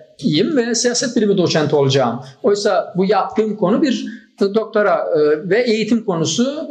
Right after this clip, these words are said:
e, ileride sıkıntıya düşerim diyor muhtemelen. Yani tamamen Türkiye'nin,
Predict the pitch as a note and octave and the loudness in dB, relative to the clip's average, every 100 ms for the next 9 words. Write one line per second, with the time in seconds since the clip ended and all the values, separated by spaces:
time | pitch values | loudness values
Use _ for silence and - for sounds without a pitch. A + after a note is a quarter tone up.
0 | G#3+ G3 G3 G3 B3 A#3+ A#3 G#3 F3 G#3 | 2 4 4 2 0 0 2 0 0 0
1 | C4 D#4+ - - - E4+ - - - C#4 | 0 -2 -8 -20 -16 -10 -6 -6 0 -2
2 | B3 D#4 C4 C4 A#3+ A#3 G3+ E3 C#3+ C3 | 2 0 2 0 0 0 0 -2 -2 0
3 | B2 C3+ C3 C#3+ B2+ A#2 C#3 C#3+ C#3 F#3+ | 2 0 2 2 2 0 -2 -4 -2 0
4 | G#3+ F#3+ G3 A3+ G#3 - F#3 G3 F3+ A#3+ | 2 2 2 0 -2 -4 0 -2 0 -2